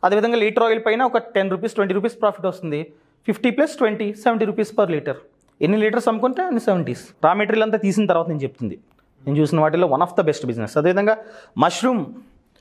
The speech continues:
చాలామంది మష్రూమా అంటారు. మన హైదరాబాద్లో చూసుకున్నట్లయితే చాలామంది అండి నాకు తెలిసిన వాళ్ళు లక్షల్లో సంపాదిస్తున్నారు మష్రూమ్ ద్వారా. ఏముంది, ఒక చిన్న పొలం అవసరంలా, మట్టి అవసరంలా, మన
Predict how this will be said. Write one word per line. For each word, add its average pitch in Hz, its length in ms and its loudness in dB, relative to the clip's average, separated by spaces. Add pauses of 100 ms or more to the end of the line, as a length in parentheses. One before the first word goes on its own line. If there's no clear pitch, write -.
(300)
చాలామంది 226 380 2 (1000)
మష్రూమా 180 440 2 (280)
అంటారు. 120 280 2 (720)
మన 131 80 2 (140)
హైదరాబాద్లో 180 580 2
చూసుకున్నట్లయితే 190 540 -2 (100)
చాలామంది 196 480 0
అండి 160 120 -2
నాకు 127 120 -6
తెలిసిన 131 240 -6
వాళ్ళు 107 160 -2 (380)
లక్షల్లో 190 420 0
సంపాదిస్తున్నారు 131 560 -6
మష్రూమ్ 113 320 -6
ద్వారా. 92 160 -4 (720)
ఏముంది, 226 340 2
ఒక - 80 0 (120)
చిన్న 208 140 2 (600)
పొలం 190 220 4
అవసరంలా, 214 360 2 (260)
మట్టి 156 200 0
అవసరంలా, 202 400 0 (640)
మన 160 80 2